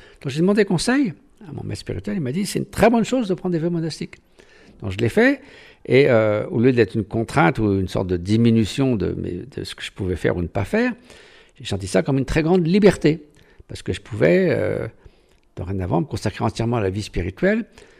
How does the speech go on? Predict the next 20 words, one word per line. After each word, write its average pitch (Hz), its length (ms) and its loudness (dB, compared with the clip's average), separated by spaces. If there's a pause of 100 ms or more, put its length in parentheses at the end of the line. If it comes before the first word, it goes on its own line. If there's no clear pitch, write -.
(300)
euh, - 160 -4
sans 131 200 -2
sentir 165 460 0
que 117 260 4
je 107 100 -2
manquais 117 300 2
à 160 40 4
mes 135 120 2
responsabilités. 113 840 4
Si, 123 180 0
si 113 120 -6
on 110 60 -2
a, 101 220 -6
si - 120 -8
on 104 100 -6
a 113 200 -4
femme 120 260 -2
et 98 60 0
enfant, 170 360 0
ben, 110 260 0